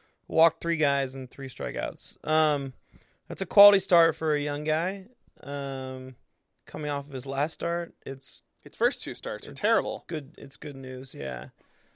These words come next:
Speaker 1: Um, but, I mean, one out of seven good starts for pitchers is not. Uh, Kyle Muller had a, had a decent, had a, had a,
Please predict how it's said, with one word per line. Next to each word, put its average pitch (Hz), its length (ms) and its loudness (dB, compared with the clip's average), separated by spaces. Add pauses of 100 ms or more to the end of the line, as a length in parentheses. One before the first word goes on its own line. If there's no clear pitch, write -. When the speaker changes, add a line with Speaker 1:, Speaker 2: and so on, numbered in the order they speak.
(340)
Speaker 1:
Um, 143 520 0
but, 143 480 2 (920)
I 147 140 -4
mean, 135 260 -6
one 170 260 0
out 156 180 0
of - 440 -6 (1120)
seven 139 640 -2 (300)
good 143 180 -8
starts - 720 -4 (640)
for 147 160 -8
pitchers 139 520 -6
is 123 120 -12
not. 127 400 -8 (1120)
Uh, 214 100 2
Kyle 330 360 8
Muller 208 360 4
had 175 140 6
a, 143 400 -2
had 175 160 2
a 156 60 2
decent, 214 760 -8
had 175 140 2
a, - 100 -6
had 160 140 2
a, 147 220 4